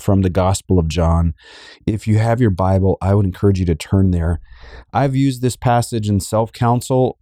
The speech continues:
about two jillion times in my life, and I don't know how many zeros that is, but that's a lot. And this is the scene where Jesus is restoring Peter. And remember, by the Sea of Galilee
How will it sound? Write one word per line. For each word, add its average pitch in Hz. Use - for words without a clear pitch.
about 101
two 123
jillion 110
times 117
in 117
my 117
life, 120
and 90
I 98
don't 98
know 98
how 104
many 110
zeros 104
that 113
is, 117
but -
that's -
a 85
lot. 87
And 120
this 113
is 131
the 113
scene 127
where 110
Jesus 123
is 110
restoring 110
Peter. 113
And 117
remember, 131
by 113
the 143
Sea 135
of 139
Galilee 92